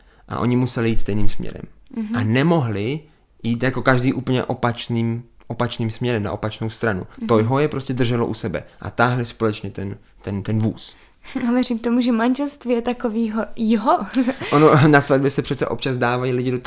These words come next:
Speaker 2: Ano.
Speaker 1: chomoutů, které vlastně byly
Speaker 2: <laughs> Ano.
Speaker 1: připojeny na to.
Speaker 2: A, ale ono to tak je, když se s někým spojíme manželstvím, tak jak v Bibli je napsáno, se staneme si jedním tělem.
Speaker 1: Hmm.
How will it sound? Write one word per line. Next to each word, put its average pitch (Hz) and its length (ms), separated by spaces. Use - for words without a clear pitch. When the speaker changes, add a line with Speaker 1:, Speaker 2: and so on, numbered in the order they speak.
Speaker 2:
Ano. 262 140
Speaker 1:
chomoutů, 180 440
které - 220
vlastně - 300
byly 233 180
Speaker 2:
<laughs> - 0
Ano. - 40
Speaker 1:
připojeny 247 420
na - 60
to. - 120
Speaker 2:
A, 247 220
ale 247 260
ono 254 220
to 254 120
tak 247 240
je, 285 120
když 220 240
se 240 140
s 214 60
někým 240 300
spojíme 226 360
manželstvím, 226 680
tak 226 280
jak 220 120
v 208 100
Bibli 226 240
je 226 60
napsáno, 214 420
se - 140
staneme 214 380
si - 180
jedním 214 420
tělem. 233 440
Speaker 1:
Hmm. 117 240